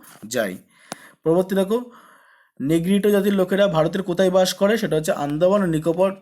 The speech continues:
দ্বীপপুঞ্জে এই নেগ্রিটো জাতির লোকেরা ভারতে বসবাস করে।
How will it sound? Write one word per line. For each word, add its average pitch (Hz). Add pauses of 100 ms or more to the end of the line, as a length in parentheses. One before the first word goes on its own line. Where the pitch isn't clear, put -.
দ্বীপপুঞ্জে 156 (240)
এই 127
নেগ্রিটো 147
জাতির 160
লোকেরা 165 (200)
ভারতে 131
বসবাস 151
করে। 92